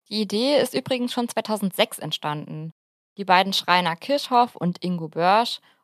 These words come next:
und der Optiker Hans-Peter Platten haben den Plan, ihr Dorf mit einer Hängebrücke aufzupeppen. Brückenverrückte werden sie von einigen genannt.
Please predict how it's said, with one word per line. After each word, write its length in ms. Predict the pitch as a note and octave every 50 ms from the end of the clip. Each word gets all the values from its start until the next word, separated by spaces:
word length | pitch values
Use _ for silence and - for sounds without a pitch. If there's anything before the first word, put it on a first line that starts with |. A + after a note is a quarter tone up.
| _
und 180 | - B3+ C4+ -
der 100 | - -
Optiker 400 | G#3 G3+ - G#3 - - F#3+ F3+
Hans-Peter 480 | F#3+ G3+ G#3 - - - G3+ - F#3 F3
Platten 540 | - - F#3 G#3+ _ - D#3 E3 F#3+ G#3+ _ _
haben 240 | - F#3 F#3+ F#3+ G3
den 180 | F#3 F#3 F#3 F3+
Plan, 480 | - - - D#3 E3 F3+ G#3+ B3 C4+ - _ _ _ _ _ _ -
ihr 100 | G3 F#3
Dorf 320 | G3+ F#3+ G3 A#3+ B3+ -
mit 160 | A3+ G#3+ -
einer 180 | - F#3+ F#3 F3+
Hängebrücke 720 | E3 E3 G#3+ A#3+ A#3+ G3+ - - E3 - - F3 - -
aufzupeppen. 800 | F3+ G3+ G#3+ - - - E3+ - - D#3+ - - D3+ D3+ D#3 _ _ _ _ _ _ _ _ _ _ _ _ _ -
Brückenverrückte 960 | - G#3 A#3+ A#3+ - E3+ - - D#3+ D3+ D#3 D3+ _ - - D3 D3+ D#3+ D#3+ -
werden 200 | E3 D#3+ D#3+ D#3
sie 80 | D#3 D#3+
von 200 | - F3 D#3+ -
einigen 320 | C3 D#3 D#3 D#3+ D#3+ D#3+
genannt. 500 | D#3 D#3+ D#3 D3+ D3+ D#3 D#3+ - -